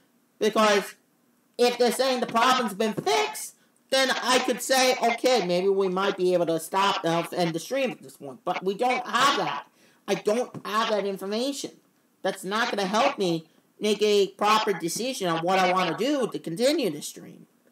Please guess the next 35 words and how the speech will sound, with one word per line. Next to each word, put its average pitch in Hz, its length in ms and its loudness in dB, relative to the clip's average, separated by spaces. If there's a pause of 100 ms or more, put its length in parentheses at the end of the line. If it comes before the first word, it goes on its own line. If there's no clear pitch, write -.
(440)
If - 100 -12
I 170 160 4
wanna 175 200 4
stop 214 380 2
the - 40 -8
st-, - 240 -10
um, 190 320 -2
end 240 220 -2
the 269 40 -8
stream 277 380 -2
or 214 420 0 (240)
continue 233 480 0
the 135 120 -6
stream. - 260 -14 (640)
I 180 60 -2
have 233 300 2
to 240 80 0
have 220 320 4
that 202 180 0
information 202 640 -2
to 160 40 -4
be 175 240 0
able 165 160 0
to 160 520 -2
do 262 240 -8
that. 131 160 -6 (560)
So 185 160 -4
again, 196 420 2
my, 180 300 2
uh, 185 100 0
Met-, 208 220 0
the 196 60 -2
Metro 226 280 -2
North 208 260 -2
website, 151 600 -2